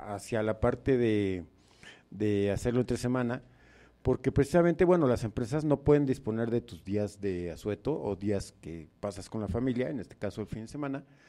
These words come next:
Entonces, pues derivado de esa parte, tenemos que hacerlo en, eh, entre semana, ¿no? De lunes a, a viernes nos pondremos de acuerdo, este, buscaremos la mejor fecha,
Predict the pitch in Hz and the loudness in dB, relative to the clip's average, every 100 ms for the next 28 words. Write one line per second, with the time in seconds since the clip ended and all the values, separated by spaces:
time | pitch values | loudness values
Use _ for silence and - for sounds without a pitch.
0 | - - - - 135 135 165 143 175 - | -20 -20 -20 -6 -4 2 0 4 0 0
1 | - 104 92 107 107 107 127 123 123 123 | -8 -8 -4 -2 0 0 0 0 -2 -4
2 | 120 131 - 127 120 104 101 98 - 92 | -4 -4 -2 -4 -4 -6 -4 -8 -10 -10
3 | 98 87 98 - - 127 135 135 139 - | -8 -6 -6 -8 -6 -2 -2 -4 -10 -20
4 | - _ - _ - - 107 107 104 101 | -20 _ -20 _ -20 -12 -8 -8 -8 -10
5 | 135 113 117 107 98 87 95 160 117 101 | -8 -6 -6 -8 -12 -10 -10 -8 -6 -4
6 | 123 110 113 82 80 - - 110 107 120 | -2 -2 -4 -8 -12 -20 -4 -4 0 0
7 | 120 135 156 156 110 107 - 104 101 113 | 0 0 -2 -2 -8 -12 -8 -8 -6 -6
8 | 113 98 92 147 156 147 160 160 160 107 | -4 -6 -4 0 0 2 2 2 0 -2
9 | 98 - - 92 90 87 92 - 113 113 | -4 -8 -10 -8 -8 -10 -14 -10 -8 -8
10 | 101 92 87 107 - 139 - 170 | -10 -12 -14 -16 -8 -10 -8 -14